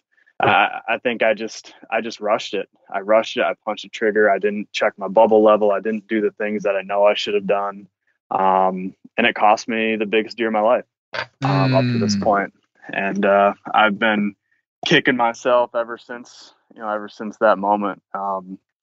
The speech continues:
Speaker 1: you know, I, I had been gone for, at this st-, at this point, like, eleven days from my family or something like that. I had a, a work meeting out in Idaho, um, before this. So I, I'd been out there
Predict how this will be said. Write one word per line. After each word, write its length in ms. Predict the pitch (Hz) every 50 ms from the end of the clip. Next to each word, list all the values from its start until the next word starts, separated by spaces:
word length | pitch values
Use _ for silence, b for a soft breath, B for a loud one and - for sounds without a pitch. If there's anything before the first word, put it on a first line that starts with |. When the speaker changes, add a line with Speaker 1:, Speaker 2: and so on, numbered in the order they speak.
| _ -
Speaker 1:
you 300 | - - _ _ - -
know, 80 | 101
I, 220 | 98 98 98 98 98 -
I 140 | 98 101
had 120 | 101 101 95
been 260 | 104 101 101 101 95
gone 460 | 90 101 101 101 101 104 104 101 101 - _
for, 560 | - 104 98 98 101 101 101 101 101 98 98 _ _ _ _ _ _ _ _ _ _ _ _ _ _ _ _ _ _ _ _
at 140 | - 104 92
this 180 | - 110 110 -
st-, 240 | - - 117 117 113
at 180 | 117 113 104
this 160 | - 117 110
point, 300 | - - 117 110 120 113
like, 180 | 107 101 104 -
eleven 640 | 104 101 101 104 104 107 101 107 107 107 107 110
days 420 | 101 104 101 104 107 110 113 110 -
from 160 | - 123 110
my 180 | 113 110 107 107
family 500 | - - 101 95 101 107 110 113 117 117
or 80 | 117
something 300 | 113 - 117 101 _ 120
like 220 | 117 120 120 113 -
that. 320 | 117 113 120 123 123 - _ - - - -
I 100 | 104 101
had 100 | 101 101
a, 180 | 104 98 98 98 -
a 100 | 98 98
work 280 | 98 98 104 107 104 _
meeting 380 | - 113 110 110 107 107 107 107
out 220 | 101 104 104 -
in 80 | 101 104
Idaho, 640 | 101 104 107 107 101 110 107 107 107 107 107 110 113 - B B B B B B
um, 400 | 101 98 101 98 98 92 95 95 -
before 420 | 107 104 _ - 107 110 110 110
this. 200 | 110 113 110 -
So 80 | - 107
I, 260 | 101 101 95 85 98
I'd 120 | 101 98
been 140 | - 107 98
out 200 | 98 98 98 - -
there 200 | 107 101 104